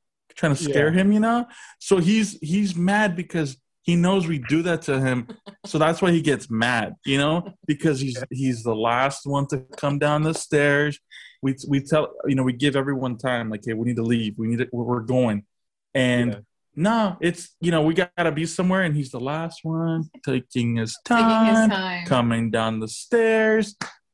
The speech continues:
Speaker 1: And we're all in the car waiting for him, honking, beep,
Speaker 2: Yeah.
Speaker 1: beep, you know, like, "Get out of here." And he's, you know, he's still, he's, uh, still doing his hair, like, doing, you know, oh my
Speaker 2: Yeah.
Speaker 1: gosh. So,
Speaker 3: Yeah.
Speaker 1: so that's
Speaker 2: Yeah.
Speaker 1: why he got upset, and he was, do-, you know, he was saying it in that way, and he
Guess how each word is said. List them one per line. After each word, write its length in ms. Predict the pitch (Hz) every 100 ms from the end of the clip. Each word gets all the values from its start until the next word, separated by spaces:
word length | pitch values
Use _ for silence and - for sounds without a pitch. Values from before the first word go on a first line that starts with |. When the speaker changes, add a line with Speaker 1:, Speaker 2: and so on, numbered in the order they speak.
| _
Speaker 1:
And 140 | 170 180
we're 140 | 233
all 120 | 226
in 80 | 202
the 80 | 160
car 300 | 165 190 165
waiting 300 | 160 202 185
for 240 | 175 160
him, 100 | 156
honking, 420 | 156 160 175 180 175
beep, 280 | 208 214
Speaker 2:
Yeah. 80 | 123
Speaker 1:
beep, 360 | 208 208 214 202
you 120 | 185
know, 160 | 190 185
like, 260 | 170 165
"Get 160 | 214 226
out 240 | 233 220
of 60 | 202
here." 240 | 160 143
And 140 | 143 151
he's, 120 | 160 _ _ _ _ -
you 100 | 170
know, 80 |
he's 160 | 180 202
still, 300 | - 226 - -
he's, 340 | - 226 180 - _ -
uh, 80 | 170 170
still 260 | - 233
doing 320 | 165 185 180
his 180 | 143 107
hair, 760 | - 226 226 220 214 214 214 214
like, 180 | 190 160
doing, 200 | 170 160
you 140 | 170
know, 220 | 147 117 101
oh 40 |
my 160 | 123 117
Speaker 2:
Yeah. 120 | 107
Speaker 1:
gosh. 420 | - 92 87 110 -
So, 320 | - 120 117 - -
Speaker 3:
Yeah. 80 | 170
Speaker 1:
so 120 | -
that's 260 | 180 208 214
Speaker 2:
Yeah. 20 |
Speaker 1:
why 180 | 214 185
he 340 | 170 156 151 151 -
got 180 | 151 143
upset, 560 | 135 - - 165 156
and 140 | 139 139
he 80 |
was, 200 | 135 120
do-, 280 | 139 143 165
you 140 | 110 135
know, 80 | 127
he 60 |
was 160 | 120 -
saying 380 | 143 135 131 127
it 60 | 120
in 80 |
that 160 | 120 117
way, 80 | 123
and 80 |
he 100 | 127